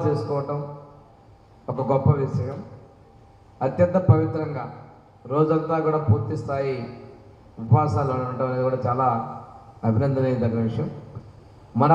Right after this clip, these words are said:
ప్రభుత్వం కూడా ముస్లిం సోదరుల విషయంలో ఇస్లాం మత గౌరవాల్ని కాపాడుకుంటూ ముందుకొస్తా ఉన్నారు. ఒకసారి చూసుకుంటే హజ్ హౌస్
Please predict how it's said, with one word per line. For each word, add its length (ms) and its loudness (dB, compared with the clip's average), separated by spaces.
ప్రభుత్వం 520 4
కూడా 200 0
ముస్లిం 320 4
సోదరుల 420 2
విషయంలో 360 0
ఇస్లాం 380 6
మత 120 0
గౌరవాల్ని 560 0
కాపాడుకుంటూ 600 2
ముందుకొస్తా 480 -4
ఉన్నారు. 220 -2
ఒకసారి 320 6
చూసుకుంటే 360 0
హజ్ 240 0
హౌస్ 200 2